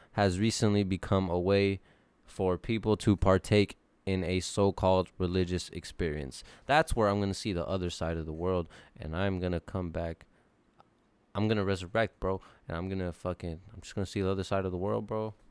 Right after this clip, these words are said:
I'm gonna come back, and I'm gonna fucking, I'm gonna come back. I'm gonna come back, bro, like fucking,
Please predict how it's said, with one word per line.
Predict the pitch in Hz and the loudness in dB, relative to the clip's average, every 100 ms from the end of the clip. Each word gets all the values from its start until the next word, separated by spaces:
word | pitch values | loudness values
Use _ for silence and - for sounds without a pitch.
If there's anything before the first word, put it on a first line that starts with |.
| - | -14
I'm | 92 | -12
gonna | 85 | -10
come | 104 95 | -8 -4
back, | 98 101 - _ _ _ | -2 -2 -6 _ _ _
and | 90 | -10
I'm | 85 87 | -8 -8
gonna | |
fucking, | 85 90 87 90 82 80 80 - _ _ _ _ _ _ _ _ _ _ _ _ _ _ _ _ _ _ _ _ _ _ _ _ _ - | -8 -8 -8 -8 -8 -8 -12 -16 _ _ _ _ _ _ _ _ _ _ _ _ _ _ _ _ _ _ _ _ _ _ _ _ _ -14
I'm | 82 | -12
gonna | - | -10
come | 101 | -6
back. | 101 98 _ - _ _ _ _ _ _ - | -6 -6 _ -20 _ _ _ _ _ _ -16
I'm | 92 | -16
gonna | - | -12
come | 110 | -10
back, | 120 117 | -8 -8
bro, | - 113 113 | -8 -8 -8
like | - - | -12 -10
fucking, | 110 - 110 - 101 | -12 -10 -12 -12 -14